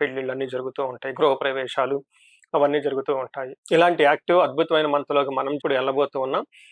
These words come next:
ధనుసు రాశి వారికి ఈ మాసం ఎలా ఉందో మనం చూద్దాం.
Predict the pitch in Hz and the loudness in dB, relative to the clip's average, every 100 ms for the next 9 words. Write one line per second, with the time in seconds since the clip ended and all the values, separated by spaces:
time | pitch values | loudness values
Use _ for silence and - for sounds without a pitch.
0 | _ - 143 196 202 208 175 - 151 143 | _ -6 0 2 2 4 2 2 -2 -2
1 | 143 151 160 156 135 - 139 127 135 165 | -4 -2 0 2 2 0 -4 -2 0 0
2 | 131 127 147 135 185 | 0 -4 -6 0 0